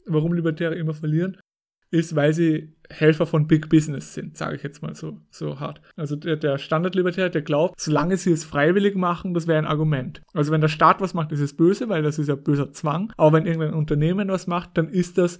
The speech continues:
vielleicht nicht moralisch gut, aber es ist zumindest zu tolerieren und man darf da nichts dagegen machen, weil sie machen es ja freiwillig. Und wenn es dir nicht gefällt, ja, dann kauf's halt nicht. Und da sehe ich auch einen Denkfehler darin. Also sie glauben, es ist legitim, solange es privat ist. Aber privat heißt nicht gleich legitim.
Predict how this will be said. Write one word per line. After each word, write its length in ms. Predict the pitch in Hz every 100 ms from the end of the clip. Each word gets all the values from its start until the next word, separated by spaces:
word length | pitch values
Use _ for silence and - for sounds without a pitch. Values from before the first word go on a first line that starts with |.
| _
vielleicht 280 | 143 160
nicht 180 | 190 208
moralisch 460 | 190 165 151 151 -
gut, 240 | 214 240
aber 140 | 202 175
es 100 | 190
ist 140 | -
zumindest 260 | 185 180 -
zu 80 |
tolerieren 420 | 156 160 156 180 208
und 60 |
man 140 | 175 160
darf 200 | - 156
da 100 | 160
nichts 260 | 160 -
dagegen 340 | 170 156 151 147
machen, 360 | 143 147 202 -
weil 180 | 151
sie 120 | 160 170
machen 280 | 156 151
es 120 | 160 151
ja 80 |
freiwillig. 460 | 156 139 131 131 143
Und 80 | 143
wenn 80 | 151
es 80 |
dir 80 | 156
nicht 140 | 165 160
gefällt, 460 | 160 156 151 156
ja, 120 | 151
dann 140 | 139 139
kauf's 340 | - 135 -
halt 140 | - -
nicht. 200 | - -
Und 220 | - 151 156
da 140 | 160
sehe 140 | 165
ich 100 | 170
auch 260 | 190 180 180 - 202 -
einen 260 | 180 160
Denkfehler 480 | 156 170 - 165 156
darin. 380 | 151 151 151 - -
Also 120 | 160
sie 160 | 156
glauben, 300 | 165 156 170
es 100 | 196
ist 140 | 190 160
legitim, 580 | 165 160 - 190 202 196
solange 300 | 185 156 156
es 60 |
privat 440 | 151 151 151 151 151
ist. 100 | -
Aber 120 | 151
privat 500 | 165 151 143 160 -
heißt 220 | 151 151
nicht 200 | 170 151
gleich 220 | 160 147
legitim. 640 | 151 143 143 - 185 135